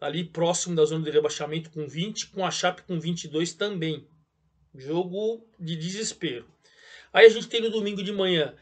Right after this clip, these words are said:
Guarani e Brusque. Guarani desesperadamente pra sair da zona do rebaixamento, precisa vencer o Brusque.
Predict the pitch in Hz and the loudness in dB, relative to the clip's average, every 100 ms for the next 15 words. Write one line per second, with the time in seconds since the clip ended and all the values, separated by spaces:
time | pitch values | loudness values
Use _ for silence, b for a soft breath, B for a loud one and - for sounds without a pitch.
0 | b - 160 175 175 180 135 156 220 - | b 0 4 4 4 0 -2 -4 -4 -6
1 | - - 156 151 156 151 175 156 156 - | -12 -18 2 4 4 0 -6 -10 -6 -4
2 | - 180 170 160 147 156 - 151 - 151 | 2 2 2 0 -2 -4 -4 -4 -2 -2
3 | 147 139 143 139 143 - 147 170 - 185 | -2 -4 -2 0 0 -4 -8 -8 -6 -4
4 | 185 165 202 208 160 156 - | -4 -2 -2 -4 -4 -6 -8